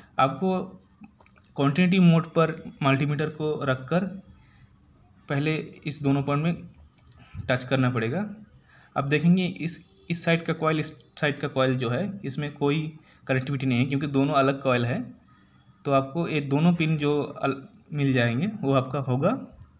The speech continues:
primary side। तो secondary coil में आपको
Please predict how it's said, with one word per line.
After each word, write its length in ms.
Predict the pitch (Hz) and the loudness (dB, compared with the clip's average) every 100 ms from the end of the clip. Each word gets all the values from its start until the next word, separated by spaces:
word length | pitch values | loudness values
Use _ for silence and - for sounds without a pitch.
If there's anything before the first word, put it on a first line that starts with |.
| _ _ - | _ _ -2
primary 380 | 135 131 117 104 | 2 4 4 2
side। 340 | - 92 - - - _ _ _ _ - _ _ _ _ _ _ _ _ _ _ _ _ _ _ _ _ _ _ - - _ _ _ _ _ _ _ - - _ - - _ | -4 -6 -8 -18 -20 _ _ _ _ -20 _ _ _ _ _ _ _ _ _ _ _ _ _ _ _ _ _ _ -20 -20 _ _ _ _ _ _ _ -20 -20 _ -20 -20 _
तो 60 | 147 | -8
secondary 440 | - 170 202 196 | -2 2 2 2
coil 280 | 196 170 175 | 2 4 6
में 120 | 175 | 6
आपको 220 | 165 170 | 4 0